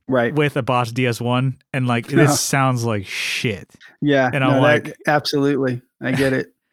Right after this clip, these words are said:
Speaker 2: And I think we were trying to record, like, a demo at, like, a friend's house, and the dad had some, like, you know,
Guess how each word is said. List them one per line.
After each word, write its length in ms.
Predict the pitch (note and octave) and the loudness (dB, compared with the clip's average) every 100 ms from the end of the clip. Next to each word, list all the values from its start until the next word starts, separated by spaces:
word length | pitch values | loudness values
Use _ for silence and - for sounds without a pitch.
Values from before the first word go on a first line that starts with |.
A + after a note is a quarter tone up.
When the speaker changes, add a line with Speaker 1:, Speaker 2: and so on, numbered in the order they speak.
| _ - | _ -4
Speaker 2:
And 120 | D3 | 0
I 20 | |
think 140 | D3+ D3 | 0 0
we 80 | |
were 100 | C#3 | 0
trying 320 | B2 C3 B2 B2 | 0 -2 -2 0
to 60 | |
record, 580 | A#2 - B2 A#2+ A#2+ A2 _ _ _ _ A#2+ | -4 -4 -2 0 0 -4 _ _ _ _ -6
like, 160 | A2+ | -4
a 60 | G#2 | -4
demo 680 | B2 A#2 A2+ A2+ A2+ A2 | -2 0 0 0 0 -2
at, 200 | A2+ G#2+ | -4 -8
like, 240 | B2 G#2+ G2+ _ _ _ - | -6 -6 -8 _ _ _ -14
a 80 | |
friend's 340 | B2 D#3+ D#3+ C#3 | -6 -2 -2 0
house, 380 | D#3 C#3+ C3+ C#3 | 0 0 -2 -2
and 160 | A#2+ | -2
the 60 | A2+ | -2
dad 320 | A#2 A2+ A2+ | -4 -4 -2
had 180 | G#2+ A#2 | -4 -6
some, 200 | - A#2+ | -6 -4
like, 220 | G#2+ G#2 | -4 -6
you 40 | |
know, 120 | G#2 | -10